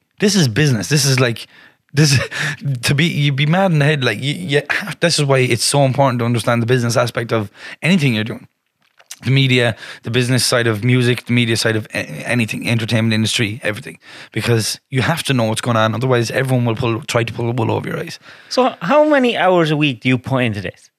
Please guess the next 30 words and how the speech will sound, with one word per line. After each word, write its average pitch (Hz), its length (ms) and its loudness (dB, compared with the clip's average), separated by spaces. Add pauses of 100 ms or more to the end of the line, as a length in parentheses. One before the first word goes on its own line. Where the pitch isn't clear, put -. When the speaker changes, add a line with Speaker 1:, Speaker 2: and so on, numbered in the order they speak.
(180)
Speaker 1:
Oh, 139 160 4
it's, - 540 -4
it's, - 380 -4 (220)
I 127 100 0
don't 139 200 -2
get 120 160 -8
time - 300 -10
off. - 180 -20 (640)
Ever. 123 300 -2 (880)
Never. 123 320 -2 (380)
Speaker 2:
Have 147 100 -4
you 156 60 0
a 151 40 0
girlfriend? 156 400 0 (120)
Speaker 1:
No. 101 400 -10 (360)
Not 123 180 -2
right 107 140 0
now. 71 140 -6
It's - 240 -12
Speaker 2:
Kids? 175 480 -4
Speaker 1:
No. 120 240 -8 (640)
Speaker 2:
So - 120 -2
it's 156 100 0 (100)
all, 190 420 6 (460)
Speaker 1:
Yeah. - 120 -6
Speaker 2:
everything 156 380 2
is 143 200 0
music? 143 320 2
Speaker 1:
Yeah. - 300 -4 (400)
Yeah. 110 140 -10